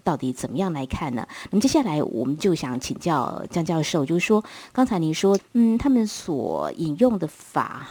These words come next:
其实没有什么冲突，他们见解没什么冲突，但是就是中国没有说得很清楚了哦。那美中双方假设啦，就是说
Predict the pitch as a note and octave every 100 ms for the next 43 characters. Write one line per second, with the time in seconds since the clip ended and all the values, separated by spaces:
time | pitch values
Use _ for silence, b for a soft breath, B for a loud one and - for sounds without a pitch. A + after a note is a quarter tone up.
0 | - - G3+ - E3+ E3 E3 E3+ A#3+ F#3
1 | - B2 C#3 - G#3 G3 C#3+ F#3+ F3+ -
2 | A3 D3 B2+ D#3+ G#3 D3 - F3 D3+ A3
3 | F#3 G3 F#3 - G3 F#3+ C#3 C3+ F#3+ C3+
4 | - E3 D#3+ - F3+ - E3 D#3 - A#2
5 | A2 - D3+ - B B B - D4+ G#3+
6 | - G3 G#3 - G3+ G3+ G3 G3+ G#3 -
7 | _ _ _ - C3 - F#3+ - D#3+ E3+
8 | G3